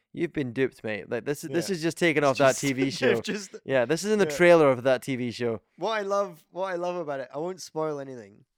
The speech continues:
Speaker 2: other than the fact that you, like, it is about poop. And
Speaker 1: Yeah.
Speaker 2: it's about someone spiking the lemonade
Speaker 1: <laughs> Okay.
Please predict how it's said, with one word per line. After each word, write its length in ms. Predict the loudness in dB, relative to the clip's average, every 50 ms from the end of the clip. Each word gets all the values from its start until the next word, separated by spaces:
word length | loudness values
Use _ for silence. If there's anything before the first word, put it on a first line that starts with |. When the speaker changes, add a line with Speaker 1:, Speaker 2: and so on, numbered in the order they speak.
| _ _ _ _ _ _ _ _ _ _ _ _ _ _ _ -10
Speaker 2:
other 220 | -10 -10 -8 -10 -12
than 140 | -12 -12 -14
the 60 | -14
fact 340 | -12 -10 -10 -10 -10 -10 -12
that 120 | -14 -14 -14 _ _
you, 200 | -18 -16 -16 -16 _ _ _ _ _
like, 220 | -12 -12 -12 -10
it 140 | -12 -12 -10
is 100 | -10 -10
about 300 | -8 -8 -8 -8 -8 -10
poop. 280 | _ -10 -10 -10 -12 _ _ _ _ _ -12
And 60 | -10 -8
Speaker 1:
Yeah. 80 | -8 -8
Speaker 2:
it's 140 | -10 -12 -12
about 260 | -10 -8 -8 -8 -10
someone 280 | -12 -12 -12 -14 -14 -16
spiking 500 | -16 -12 -10 -10 -10 -10 -12 -16 -18 -16
the 100 | -14 -14 -12
lemonade 500 | -12 -12 -12 -14 -14 -16 -16 -18 -20 -20
Speaker 1:
<laughs> 180 | -20 -20 -20
Okay. 260 | -20 -20 -18 -18 -18